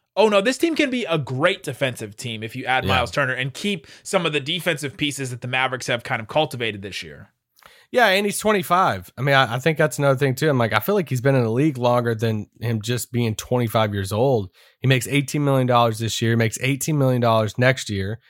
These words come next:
Speaker 2: you know, which would be an expiring contract next season. And it's like, yeah,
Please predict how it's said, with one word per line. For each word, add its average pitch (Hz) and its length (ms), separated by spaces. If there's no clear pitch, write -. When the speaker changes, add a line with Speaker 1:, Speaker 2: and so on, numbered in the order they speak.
Speaker 2:
you 117 80
know, 113 100
which 110 240
would 110 80
be 127 100
an 120 60
expiring 107 420
contract 104 560
next 101 220
season. 110 400
And 147 120
it's 143 120
like, 165 240
yeah, 185 300